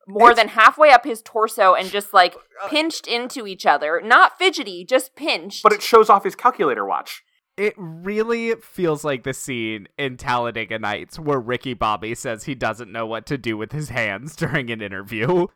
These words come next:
Speaker 2: It made me think of Jack Donaghy holding a coffee mug in each fist.
Speaker 1: <laughs> And then Oliver's hands are always either behind his back or, like, crossed in front of him at his waist. And it's just, that's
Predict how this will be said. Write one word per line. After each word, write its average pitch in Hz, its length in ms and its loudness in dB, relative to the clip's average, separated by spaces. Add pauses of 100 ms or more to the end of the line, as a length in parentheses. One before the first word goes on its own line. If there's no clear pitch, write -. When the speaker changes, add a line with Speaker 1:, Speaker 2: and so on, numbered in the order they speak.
(120)
Speaker 2:
It 220 160 4
made 226 200 2
me 269 100 -4
think 233 200 -8
of 185 120 -2
Jack 180 300 2
Donaghy 175 380 2
holding 165 220 -4
a 143 80 -2
coffee 170 380 4
mug 127 220 6
in 131 80 -4
each 139 160 -6
fist. 185 440 -2
Speaker 1:
<laughs> 226 60 -4 (1120)
And 262 140 -2
then 262 240 0
Oliver's 269 540 6
hands 185 380 -8
are 208 140 4
always 247 400 2
either 208 280 -6
behind 214 440 -4
his 339 180 -12
back 156 520 2 (260)
or, 277 400 6
like, 214 280 2
crossed 240 580 2
in 220 160 -14
front 226 260 -4
of 196 80 -6
him 180 220 -14
at 185 260 -6
his 196 160 -16
waist. 165 600 -18
And 202 100 -12
it's 202 220 -12
just, 208 240 -8
that's 208 260 4